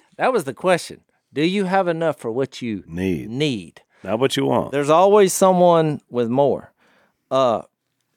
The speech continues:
Speaker 1: next illustration, which is what this is about. And look, I read how many civil disputes are there on a daily ba-, I tried to do the by the day, by the week, by the year over inheritance.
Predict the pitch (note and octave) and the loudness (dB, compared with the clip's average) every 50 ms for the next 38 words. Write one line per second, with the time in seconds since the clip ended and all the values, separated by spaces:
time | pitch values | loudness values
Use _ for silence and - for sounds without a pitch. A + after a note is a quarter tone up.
0 | _ _ _ _ _ _ - C#3 D#3+ A3 A#3+ - - G#3+ G#3 G3 E3 C#3 - - | _ _ _ _ _ _ -4 0 2 2 2 0 0 2 4 4 4 2 2 4
1 | D3 C#3+ C#3+ C3+ - C#3 C#3 C#3+ C#3 - C#3+ A#2+ - B2+ C3+ C#3+ D3 - - A#2 | 4 4 4 2 -2 0 0 0 0 0 -6 -6 -6 -2 0 0 0 0 -2 -2
2 | C3+ D3 C#3 - A#2 G#2 F#2 G2+ F2+ D#2+ F#2 F2 E2 E2 E2 - _ _ _ - | -2 -2 -2 -2 -6 -6 -6 -6 -6 -6 -4 -4 -4 -4 -6 -8 _ _ _ -6
3 | A2 A2 A#2 C3 A#2+ - B2+ B2+ C#3 C#3 C3+ C3 C3+ C3+ B2+ B2 A2+ G#2 G#2 _ | -4 -2 -2 -2 -2 0 0 0 0 2 2 2 4 4 4 4 2 0 -4 _
4 | _ - - C3+ B2+ A#2+ A#2+ B2 A#2+ A2+ A2+ G#2+ G#2 F#2+ - _ - _ _ _ | _ -18 -10 -8 -6 -6 -4 -4 -4 -4 -4 -6 -8 -10 -12 _ -20 _ _ _
5 | _ _ _ _ _ _ _ _ _ _ _ _ _ _ _ _ _ - - - | _ _ _ _ _ _ _ _ _ _ _ _ _ _ _ _ _ -10 -8 -4
6 | - D3 C#3+ C#3 D3 D3+ D3 D3 C#3 - - _ _ _ _ _ - A2+ - - | 0 2 2 2 2 2 0 0 -2 -4 -14 _ _ _ _ _ -10 -10 -10 -10
7 | - - C3+ B2+ A2+ G2 - - - - G#2+ G#2 G2 G2+ G2+ G2 G2 G2 F#2+ F#2 | -12 -8 -6 -6 -6 -6 -8 -12 -6 -2 -2 0 0 0 0 0 0 0 -2 -4
8 | F2 G#2 G2+ G#2+ A2 A2 G#2+ F#2+ G2+ G#2 G#2+ - G#2+ - - C3+ C3 C3 B2 B2+ | -2 -2 0 0 0 0 -2 -2 -2 -4 -2 -4 -6 -4 0 0 0 0 0 -2
9 | A#2 A#2+ B2+ B2+ A#2+ A2+ A#2 A#2 A#2 A2+ A2+ G#2 G2+ A2+ A2 G#2+ G#2 F#2+ G#2 G#2 | -2 0 0 0 0 0 2 2 2 2 0 -2 0 0 2 2 0 0 0 0
10 | G#2 G2 G2+ F#2+ G2+ G2+ G2+ G2+ _ - G2 G2 F#2 F#2+ F#2+ F#2+ F#2+ F#2 F2+ F2+ | 0 0 -2 -2 -2 -2 -4 -4 _ -8 -6 -6 -6 -6 -8 -6 -6 -4 -4 -4
11 | - - _ - G#2+ G#2+ A2 G#2 G2 G2+ G2 - - G2+ F#2+ F2 - A#2 G#2+ F#2 | -6 -8 _ -4 -2 -2 -2 -2 -4 -6 -6 -6 -6 -10 -10 -8 -6 -6 -6 -6
12 | D#2+ _ - - _ _ - - - | -6 _ -16 -20 _ _ -20 -20 -20